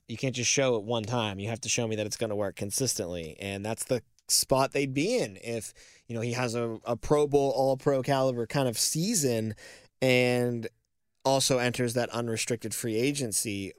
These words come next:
waters that Terrell Edmunds did last year. So there's obviously risks for both, for, for doing what the Steelers are doing, but I think that it's probably the right risk to make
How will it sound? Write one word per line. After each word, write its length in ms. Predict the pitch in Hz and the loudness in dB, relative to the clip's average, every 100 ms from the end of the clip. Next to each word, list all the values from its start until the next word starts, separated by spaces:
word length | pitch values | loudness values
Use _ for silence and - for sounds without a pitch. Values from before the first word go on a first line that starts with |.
| _ | _
waters 600 | 110 113 107 101 95 95 | -4 -2 -2 -2 -4 -4
that 180 | 104 95 | -6 -6
Terrell 280 | - 110 104 | -4 -2 0
Edmunds 340 | 143 165 117 | 0 0 -4
did 200 | 107 90 | -6 -8
last 320 | 92 82 - | -10 -10 -10
year. 160 | - 90 | -10 -8
So 340 | 90 123 123 113 _ - - _ _ _ _ _ | -4 -2 -2 -4 _ -20 -20 _ _ _ _ _
there's 260 | - 143 143 | -2 2 4
obviously 400 | 151 156 - 160 | 4 4 2 2
risks 640 | 131 147 - - - - - _ _ _ _ | 2 2 0 0 0 -2 -8 _ _ _ _
for 180 | - 147 | -4 0
both, 360 | 131 131 143 123 | 2 2 0 -4
for, 220 | - 143 | -4 -2
for 160 | 123 143 | -2 0
doing 200 | 135 135 | 0 0
what 100 | 135 | 0
the 60 | 127 | 0
Steelers 340 | - 131 123 | 2 2 0
are 40 | |
doing, 280 | 120 123 143 | 0 2 2
but 140 | 147 123 | 2 2
I 80 | |
think 220 | 113 131 120 | 2 0 0
that 120 | 123 | 0
it's 140 | 113 | -2
probably 400 | - 123 117 120 | 0 0 2 0
the 120 | 117 | 0
right 280 | 110 110 117 | 0 0 -2
risk 400 | 107 120 110 - - | 0 0 0 -4 -6
to 180 | - 113 | -4 -4
make 460 | 107 104 135 - | -4 -4 -6 -10